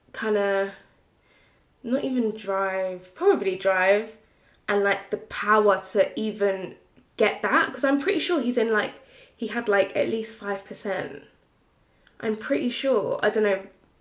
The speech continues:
when I'm recording this, voting was yesterday. Um, but I'm pretty sure he did. And that is crazy to me. Like, where will we actually be in ten years? Me personally, I feel like social media,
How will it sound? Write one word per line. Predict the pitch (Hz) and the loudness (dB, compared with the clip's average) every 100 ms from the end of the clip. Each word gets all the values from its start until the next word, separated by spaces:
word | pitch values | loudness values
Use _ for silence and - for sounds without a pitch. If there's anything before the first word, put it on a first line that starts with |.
| _ - | _ -4
when | 214 226 | 0 2
I'm | 220 214 | 4 2
recording | 202 - 214 190 180 | -2 0 0 0 -4
this, | 160 - | -6 0
voting | 190 190 190 | 2 2 0
was | 185 185 | -4 -2
yesterday. | 190 190 - - - - - _ _ _ _ _ _ _ - | -4 -4 -8 -6 -4 -6 -12 _ _ _ _ _ _ _ -4
Um, | 226 208 208 | 0 2 2
but | 208 185 | 0 0
I'm | 208 | 0
pretty | - 240 | 0 -2
sure | - 214 | 0 0
he | 208 | 0
did. | 208 202 - - - - - - | 0 2 2 -2 -8 -20 -20 -2
And | 190 - - | -2 -2 6
that | 214 - | 6 8
is | 208 | 2
crazy | - - 196 185 | 0 2 2 2
to | 196 185 | -4 -2
me. | 156 120 - - - - - _ | 0 -2 -6 -14 -20 -20 -20 _
Like, | 202 - | 2 2
where | 208 233 269 | 4 6 6
will | 285 | 6
we | 254 247 | 4 4
actually | 196 190 220 208 | 2 2 -2 -4
be | 208 | -2
in | 185 | -2
ten | 196 208 | 0 0
years? | 190 147 127 - | 2 2 0 -2
Me | 254 381 - | 6 8 8
personally, | 247 262 277 - 202 151 147 190 214 | 6 4 4 4 4 4 4 2 2
I | 277 349 | 2 2
feel | 285 | 6
like | 196 185 | 6 6
social | - 202 196 | 4 0 0
media, | 196 190 196 180 170 185 | -2 -2 -2 -2 0 -2